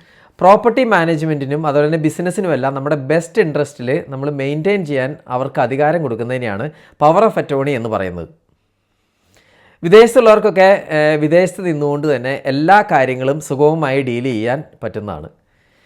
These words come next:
വിദേശത്ത് നിന്ന് നാട്ടിലേക്ക് എപ്പോഴും വരാ-, ഏഹ്, പോകാൻ പറ്റുന്ന കാര്യമല്ല. അതിനൊരുപാട് സമയവും അതുപോലെ തന്നെ പണവും ചിലവാക്കേണ്ടതായിട്ട് വരാറുണ്ട്. അപ്പോൾ power of attorney എന്നൊരു ലീഗൽ ഡോക്യുമെന്റ് വഴി നമുക്ക് സേവ് ചെയ്യാവുന്നതാണ്.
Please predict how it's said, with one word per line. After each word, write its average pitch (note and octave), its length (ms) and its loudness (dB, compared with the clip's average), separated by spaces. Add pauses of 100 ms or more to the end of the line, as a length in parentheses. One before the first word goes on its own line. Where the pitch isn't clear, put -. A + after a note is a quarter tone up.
(320)
വിദേശത്ത് G3+ 380 4
നിന്ന് A#3+ 160 2
നാട്ടിലേക്ക് G3 420 4
എപ്പോഴും F#3 480 0
വരാ-, C#3+ 300 2
ഏഹ്, C3+ 360 -2
പോകാൻ D3 180 2
പറ്റുന്ന C#3+ 240 -4
കാര്യമല്ല. A#2 600 -4
അതിനൊരുപാട് E3+ 520 0
സമയവും D3+ 580 0
അതുപോലെ C3+ 220 -4
തന്നെ C#3 140 -4
പണവും B2+ 400 -4
ചിലവാക്കേണ്ടതായിട്ട് A2+ 680 -6
വരാറുണ്ട്. F#2+ 360 -8
അപ്പോൾ D3+ 360 -2 (360)
power E3 220 4
of G3+ 140 -2
attorney A3 260 4
എന്നൊരു F3+ 320 2
ലീഗൽ E3+ 400 2
ഡോക്യുമെന്റ് D#3+ 580 0
വഴി B2+ 260 -2
നമുക്ക് B2 300 -8
സേവ് A#2+ 320 -6
ചെയ്യാവുന്നതാണ്. G2+ 520 -6